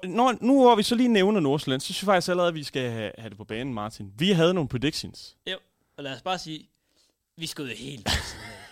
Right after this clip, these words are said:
Speaker 1: <laughs>
Speaker 2: Øh.
Speaker 1: Jeg siger tre nul, og du siger fire nul.
Speaker 2: Ja. Vi fik ret i, Hvidovre ikke scoret.
Speaker 1: Ja.
Speaker 2: Selvom de havde en fin chance til sidst.
Speaker 1: Ja.
Speaker 2: Simon Mackinock.
Speaker 1: Ja. Åh, det er
Speaker 2: Det skal bare l-, jeg ved ikke, om det er, det er, fordi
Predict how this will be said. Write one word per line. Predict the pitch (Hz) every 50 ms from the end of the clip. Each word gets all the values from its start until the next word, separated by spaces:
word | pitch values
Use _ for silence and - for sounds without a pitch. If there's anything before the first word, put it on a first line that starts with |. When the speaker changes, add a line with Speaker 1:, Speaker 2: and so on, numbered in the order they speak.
| - _ - - - - 120
Speaker 1:
<laughs> | 113 110 104 104 104
Speaker 2:
Øh. | 98
Speaker 1:
Jeg | 151 165 180
siger | - 220 208 180
tre | - - 220 220 208
nul, | 170 156 160 160 -
og | - 131
du | 151 165
siger | - - 160 139
fire | - - 143 147
nul. | 139 117 104 101 107 -
Speaker 2:
Ja. | - 156 - _ _ _ _ _ _ _ _ _ _ _ _ _ -
Vi | 165 160
fik | 165 175
ret | 196 214 214
i, | 208
Hvidovre | 175 180 190 185 156 139
ikke | 143 139
scoret. | - 131 127 139 - _ _ _ _ _ _ _ _ - _ -
Speaker 1:
Ja. | - 104 - - _
Speaker 2:
Selvom | - - 202 240 233 175 139
de | 113 120 117
havde | 120 143 160 170
en | 147 131 113 - _ _ _ _ _ _
fin | _ - 170 233 403 381 196 135 - _
chance | - 151 165 202 202 -
til | - - 160
sidst. | 151 180 208 226 - _ -
Speaker 1:
Ja. | 117 117 117 - _ _
Speaker 2:
Simon | - 156 151 151 151
Mackinock. | 170 196 - 208 156 139 143 - - _ _ -
Speaker 1:
Ja. | 113 107 98 - _ - - - - - _ _ _ _ - -
Åh, | 104 - -
det | - 131 123
er | 120 117 107 73 -
Speaker 2:
Det | - 131
skal | 107 -
bare | 123 123 143 156
l-, | 160 156 156 143 - _ _ _ - - -
jeg | 123 110
ved | 117 117
ikke, | 120 120 127
om | 123 123 110
det | 110 107 95 95
er, | 104 101 95
det | - 110 107
er, | 101
fordi | 113 107 107 107